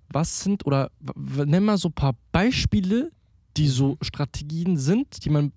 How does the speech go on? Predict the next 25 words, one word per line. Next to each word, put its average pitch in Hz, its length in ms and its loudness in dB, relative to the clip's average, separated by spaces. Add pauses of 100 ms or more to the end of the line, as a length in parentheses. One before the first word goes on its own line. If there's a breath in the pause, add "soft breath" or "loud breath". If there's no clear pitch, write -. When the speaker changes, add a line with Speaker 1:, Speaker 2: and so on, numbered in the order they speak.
Speaker 2:
Mhm. 120 280 -8
Speaker 1:
anwendet, 202 460 2
damit 143 380 0
man 175 220 -2
halt 147 240 -8
eben 151 260 -6 (360 soft breath)
erfolgreich 139 520 -4
wird. 135 100 -4 (180 loud breath)
Das 143 140 -2
ist - 100 -6
jetzt, - 160 -6
guck 180 100 0
mal, 120 80 0 (200)
das 123 160 -6
ist - 60 -6
jetzt 127 200 -6 (120)
eher 139 160 -2
generalistisch 127 760 -2
Speaker 2:
Mhm. 120 320 -6
Speaker 1:
und 135 80 2
nicht 139 100 4
spezifisch - 500 -4
auf - 220 -12
einen 117 260 -4
Anwendungsfall. 190 640 -2